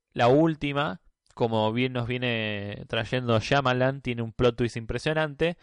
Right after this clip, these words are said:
O sea, siempre el chabón tiene esto de, con todas las películas que hizo, como La Aldea, La Señal, etcétera, de,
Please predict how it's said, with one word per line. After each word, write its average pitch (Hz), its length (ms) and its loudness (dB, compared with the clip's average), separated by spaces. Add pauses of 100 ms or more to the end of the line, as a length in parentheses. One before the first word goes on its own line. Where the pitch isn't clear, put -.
(140)
O - 60 -10
sea, 123 80 -8
siempre 160 260 -4
el 165 80 -6
chabón 147 400 -4
tiene 135 240 -10
esto 160 320 -6
de, 139 260 -4 (640)
con 104 200 -20
todas 151 160 4
las 120 60 -6
películas 120 280 -4
que 123 100 -6
hizo, 131 220 -4
como 95 440 -6 (340)
La 101 160 -6
Aldea, 117 760 2
La 101 120 -4
Señal, 117 680 -2
etcétera, 131 580 -4 (800)
de, 120 840 4